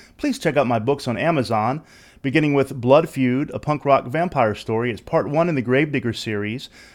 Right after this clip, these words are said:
They are a failing punk rock band who keep crossing paths with all sorts of horrible monsters. It's horror comedy, it's super entertaining, and it's free on Kindle Unlimited, available also on Kindle, in paperback and audiobook, so check it out if you please.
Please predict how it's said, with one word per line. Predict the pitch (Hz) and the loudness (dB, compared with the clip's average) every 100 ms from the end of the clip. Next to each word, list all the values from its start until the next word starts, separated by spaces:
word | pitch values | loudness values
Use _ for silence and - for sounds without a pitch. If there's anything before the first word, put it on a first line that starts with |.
| _ | _
They | 131 135 | 2 6
are | 131 | 6
a | 113 | 4
failing | - 156 151 151 135 | 0 2 2 2 -2
punk | 175 175 | -2 2
rock | 139 107 | 2 2
band | 101 110 113 151 - - - - | 0 -2 -2 -4 -10 -20 -20 -6
who | 123 | -4
keep | 143 139 | -2 -2
crossing | 143 139 127 | 0 2 0
paths | 120 143 127 110 - | 4 6 6 4 0
with | 110 | 0
all | 120 | 2
sorts | 120 127 123 | 4 0 0
of | 104 | -2
horrible | 143 139 117 107 _ 117 | 4 4 4 -2 _ 2
monsters. | 123 127 127 123 120 | 2 2 -4 -6 -4
It's | 120 - - - - _ | -6 -8 -14 -20 -20 _
horror | - 220 185 | 4 6 6
comedy, | - 175 165 160 | 6 6 6 2
it's | 131 - | 0 -2
super | - 202 123 | -2 0 0
entertaining, | 120 - 131 123 117 117 - - - - | 0 0 -2 0 0 -4 -8 -20 -20 -10
and | 117 113 113 110 107 - | -4 0 2 0 -2 -6
it's | 120 113 - - _ | -6 -6 -10 -14 _
free | - 170 185 | -4 2 2
on | 175 160 | 2 -2
Kindle | 147 135 117 | 0 2 2
Unlimited, | 120 165 170 165 - | 4 4 2 0 -2
available | 123 120 117 | 2 2 4
also | 117 120 131 120 113 | 4 4 4 2 2
on | 107 | -2
Kindle, | 151 160 165 160 - - - | -2 2 4 2 -2 -20 -12
in | 110 | -2
paperback | 175 180 175 175 170 | 0 2 6 6 4
and | 185 196 | 2 6
audiobook, | 190 185 127 98 101 - | 6 6 4 2 -4 -6
so | 120 | -8
check | - 143 135 | 0 0 4
it | |
out | 117 110 | 2 2
if | - | -4
you | 107 | -8
please. | - 117 - - | -4 -4 -4 -14